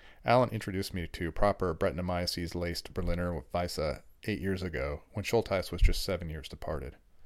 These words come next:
At that time, the G A B F was telling breweries that Brett shouldn't be in Berliner Weisse.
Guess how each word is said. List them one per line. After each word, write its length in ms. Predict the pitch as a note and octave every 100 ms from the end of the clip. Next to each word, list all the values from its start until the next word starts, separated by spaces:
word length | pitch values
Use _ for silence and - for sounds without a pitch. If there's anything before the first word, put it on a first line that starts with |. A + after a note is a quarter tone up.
| - - - - -
At 120 | G2+
that 160 | A2+ -
time, 260 | A2 G2+
the 80 | F2+
G 180 | E2 G2
A 100 | F#2+
B 120 | F2
F 180 | F2+ -
was 100 | D2+
telling 260 | - F#2+
breweries 360 | F2+ F2 E2+ E2
that 140 | -
Brett 180 | - F#2+
shouldn't 300 | - G2 F2
be 100 | D#2+
in 100 | D#2+
Berliner 280 | D2+ C#2 C#2+
Weisse. 360 | C2+ A#1+ -